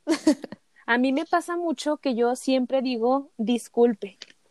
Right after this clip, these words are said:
Speaker 2: Cuando le voy a pedir a alguien algo, siempre le digo, "Disculpa, eh, ¿sabes cuál es esta calle?".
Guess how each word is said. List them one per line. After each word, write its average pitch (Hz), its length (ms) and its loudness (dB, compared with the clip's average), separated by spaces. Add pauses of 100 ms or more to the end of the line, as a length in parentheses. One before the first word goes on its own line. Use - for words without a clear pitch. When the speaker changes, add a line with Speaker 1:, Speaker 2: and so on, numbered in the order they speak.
(200)
Speaker 2:
Cuando 233 280 4
le 233 100 6
voy 220 200 6
a 262 60 6
pedir 240 340 2
a 240 140 6
alguien 247 340 2
algo, 262 420 0
siempre 233 340 -2
le 254 80 4
digo, 262 200 4
"Disculpa, 285 720 -2
eh, 254 240 -2
¿sabes 294 320 0
cuál 359 200 0
es 349 100 -10
esta 339 180 -4
calle?". 285 340 0